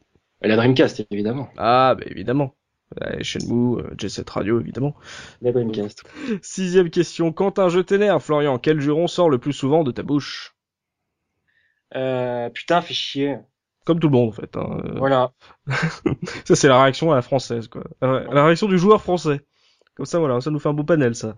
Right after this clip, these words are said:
Speaker 2: Septième question, quel est ton plaisir coupable, le jeu que tu as presque honte d'aimer ?
Speaker 1: Un jeu qui s'appelle... Il est pas forcément mauvais, il s'appelle Eden. C'est un jeu, c'est un jeu du PlayStation Network.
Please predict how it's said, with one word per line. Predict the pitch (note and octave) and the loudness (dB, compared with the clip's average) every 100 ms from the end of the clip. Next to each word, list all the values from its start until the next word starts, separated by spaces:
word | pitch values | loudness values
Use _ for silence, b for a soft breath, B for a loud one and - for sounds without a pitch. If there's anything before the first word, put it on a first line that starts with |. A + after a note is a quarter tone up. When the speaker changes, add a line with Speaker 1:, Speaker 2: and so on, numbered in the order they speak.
| _ | _
Speaker 2:
Septième | - G#3 A3+ G3+ | 2 4 6 4
question, | G#3 G3 F#3 C#3+ | 2 0 2 2
quel | - F3 | 4 2
est | G#3 | 2
ton | G3+ | 0
plaisir | - E3 E3+ G#3+ - | 2 2 2 -2 0
coupable, | G#3+ F#3+ G3+ D3 G2+ | -2 4 6 6 2
le | B2+ | 2
jeu | B2 F#3+ | 2 2
que | G3+ | 0
tu | B2 C#3 | -2 0
as | A#2+ | 0
presque | - E3 - A#2+ | 0 -2 -2 -4
honte | D3+ F3 E3+ - | -2 -2 -4 -6
d'aimer ? | A2+ C3+ A#2+ - _ _ _ _ C3 | 2 4 4 0 _ _ _ _ 0
Speaker 1:
Un | C3+ | 4
jeu | F3 | 4
qui | G3 | 4
s'appelle... | E3+ D#3+ E3+ D#3+ | 0 2 2 2
Il | C3 | 0
est | |
pas | C#3 | 2
forcément | G#3 G3+ E3 | 2 4 4
mauvais, | D#3+ D#3 D#3+ G#3+ - | 6 6 4 2 -6
il | |
s'appelle | - D3+ D#3 C3+ - | -2 2 2 2 2
Eden. | F3+ D3 F3+ C#3 G#2 _ _ _ | 4 4 4 0 -4 _ _ _
C'est | - B2+ | -6 0
un | C3 | 0
jeu, | C3+ | 0
c'est | D#3 C#3+ C#3+ | -4 0 2
un | |
jeu | C#3+ F#3 | 2 2
du | D3 | -2
PlayStation | D3 D3+ E3+ F#3 | -6 -4 -4 -2
Network. | E3 C#3 C#3+ D3+ E3+ - - - | 0 -2 0 0 -2 -8 -20 -20